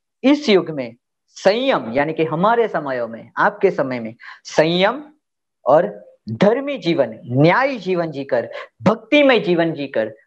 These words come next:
प्रभु, देखो भक्तिमय उसका मतलब नहीं है कि सिर्फ बाइबल पढ़ लिया, चर्च में जाते हैं, भाई हम तो, अ, हर एक चर्च सर्विस को अटेंड करते हैं, पर जीवन में क्या हो रहा है, है ना, जीवन में क्या चल रहा है, वो मायने रखता है। संयम के साथ,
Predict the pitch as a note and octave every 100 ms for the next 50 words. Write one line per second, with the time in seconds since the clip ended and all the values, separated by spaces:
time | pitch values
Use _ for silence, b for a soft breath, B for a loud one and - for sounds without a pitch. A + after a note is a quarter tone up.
0 | - E3+ E3+ C3 F#3 G#3+ E3 F3 F3+ B3
1 | A#3+ A#3+ G3+ G#3+ G#3 G3+ G#3+ G#3 A#3+ A3
2 | F3+ G3 F3+ F3+ B B B _ F3+ F3
3 | D#3 D#3 D#3+ E3+ F3+ F3 E3+ E3+ E3+ E3
4 | E3 D#3 D3+ D#3+ D#3+ E3 D#3+ D3+ D3+ E3
5 | D#3+ D3+ C#3+ E3+ D#3 D#3 E3 D3 B2 _
6 | _ _ - B2+ C3 B2+ B2+ B B B
7 | - F3+ A3+ A3+ A#3 G3+ F#3+ F#3+ F3 F3+
8 | F#3 E3 D#3+ E3 D#3+ D3+ C#3+ C#3+ C3+ E3+
9 | D#3+ G#2+ A3+ D4 C#4 A3+ E3 C#3+ B2+ A#2
10 | A2 G#2+ D#3 C4 C#3+ _ F#3 A3 B3 A#3
11 | G3+ D#3 C#3+ B2 A2+ A#2 F3 E3+ C#3 C3+
12 | B2 - G#2+ G#2+ B B - - G3+ C4
13 | C#4+ C4 G3 D#3+ A#2+